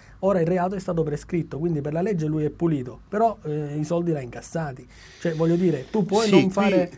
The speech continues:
Speaker 2: qui Condorelli tocca un punto importante che è diventato anche un, eh,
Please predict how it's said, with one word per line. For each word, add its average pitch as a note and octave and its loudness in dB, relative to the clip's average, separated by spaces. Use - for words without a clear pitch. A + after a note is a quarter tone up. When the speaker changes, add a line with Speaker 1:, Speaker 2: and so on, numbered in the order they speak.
Speaker 2:
qui G3 -6
Condorelli D#3+ 2
tocca D3 0
un C3 -2
punto E3+ -2
importante B2+ -4
che A2 -8
è A#2 -8
diventato C#3 -4
anche A2+ -4
un, A#2 -2
eh, F#2+ -8